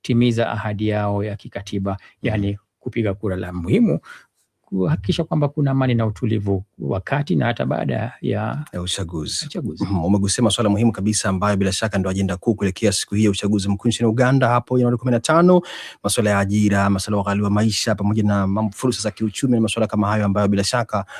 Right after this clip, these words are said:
Speaker 2: watu wengi wangependa yapatikane majibu wa, atakapochaguliwa kiongozi mpya, awe ni Museveni, awe Bobi Wine ama watu wengine, bila shaka ndio masuala makubwa. Muda sio rafiki, John, tunaweza kuzungumza mpaka asubuhi, lakini
Speaker 1: Naam.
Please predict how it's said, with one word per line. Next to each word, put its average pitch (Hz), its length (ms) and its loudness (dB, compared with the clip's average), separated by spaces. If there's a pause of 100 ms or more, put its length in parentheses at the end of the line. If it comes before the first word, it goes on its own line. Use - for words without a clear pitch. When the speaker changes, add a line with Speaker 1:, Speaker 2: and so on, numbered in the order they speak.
(160)
Speaker 2:
watu 98 200 -4
wengi 113 180 4
wangependa 110 520 2
yapatikane 104 500 0
majibu 127 680 2 (160)
wa, 101 320 0
atakapochaguliwa 101 680 -2
kiongozi 95 440 -2
mpya, 92 280 0
awe 101 200 0
ni 101 80 0
Museveni, 107 480 0
awe 107 100 2
Bobi 104 220 0
Wine 110 240 4
ama 104 140 2
watu 101 200 -2
wengine, 117 400 0 (340)
bila 104 120 0
shaka 98 220 -4
ndio 95 120 -2
masuala 92 520 -4
makubwa. 87 600 -2
Muda 180 380 4
sio - 180 2
rafiki, 147 380 0
John, 143 360 0
tunaweza 131 380 2
kuzungumza 123 340 4
mpaka 110 200 -2
asubuhi, 127 320 0
lakini 151 220 4
Speaker 1:
Naam. 123 140 4